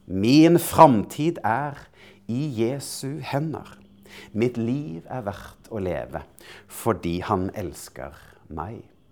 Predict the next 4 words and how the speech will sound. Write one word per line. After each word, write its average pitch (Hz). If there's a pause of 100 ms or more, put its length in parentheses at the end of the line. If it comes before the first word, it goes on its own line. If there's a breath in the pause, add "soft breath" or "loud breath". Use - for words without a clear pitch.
(880 loud breath)
Gud 165
ga 135
sin 123
sønn. -